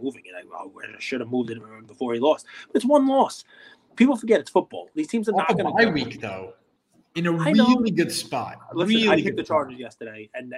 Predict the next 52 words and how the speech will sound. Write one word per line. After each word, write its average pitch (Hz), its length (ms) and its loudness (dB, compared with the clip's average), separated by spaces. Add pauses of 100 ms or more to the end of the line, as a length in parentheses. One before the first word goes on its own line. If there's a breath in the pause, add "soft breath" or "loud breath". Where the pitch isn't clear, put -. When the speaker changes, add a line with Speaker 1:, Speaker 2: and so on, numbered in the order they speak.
Speaker 1:
you 131 120 -14
know, 110 260 -16
I 127 40 -16
mean, 120 280 -12 (160)
obviously 139 460 -4
what 120 180 -12
they're 117 80 -10
showing 127 400 -8
you 117 120 -12
here 117 220 -10
is 110 100 -10
that 117 100 -12
any 131 240 -6
given 123 260 -6
week, 113 180 -12
anybody 113 480 -16
can 110 200 -20
be 104 220 -16
beat, - 180 -20 (140)
right? 110 260 -4
It's, 110 180 -14
there's 117 200 -4
a 104 40 -14
lot 113 140 -10
of - 80 -16
parity 139 420 -2
in 139 80 0
the 147 100 -8
league. 120 380 -8 (320 soft breath)
The - 100 -12
teams 127 260 -6
that - 140 -10
we 120 80 -6
think 151 380 -4 (160)
are 131 120 0
fantastic 117 720 -4 (140)
are 107 120 -8
not. 107 500 -8 (420 loud breath)
The 135 100 -6
Jets 139 440 2
beat 135 360 -4
a 107 340 -4
Titans 143 640 -2
team 131 300 -10
with 180 220 2
Derrick 135 320 0
Henry. 117 320 -12
They 117 160 -10
beat 135 340 -16
a 127 140 -10 (680)
Bengals 156 560 -4
team. 135 360 -16